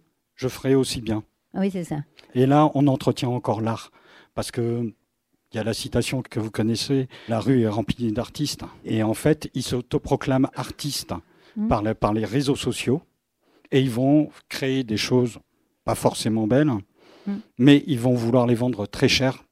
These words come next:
Speaker 1: parce que l'art moderne se vend cher.
Speaker 2: Oui. Et bon, là, je répondrai par une autre citation. Moi,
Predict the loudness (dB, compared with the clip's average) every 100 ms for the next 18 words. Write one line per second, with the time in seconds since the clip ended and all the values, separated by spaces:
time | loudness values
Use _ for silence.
0 | _ -4 -4 0 2 2 0 -6 -6 -2
1 | -2 -2 -6 -12 _ _ -4 -2 -4 -6
2 | -10 -16 _ _ -8 -8 -10 _ _ _
3 | -8 0 2 4 4 4 2 0 -2 0
4 | 0 0 -2 -2 -2 0 0 -2 -6 0
5 | 0 0 2 4 4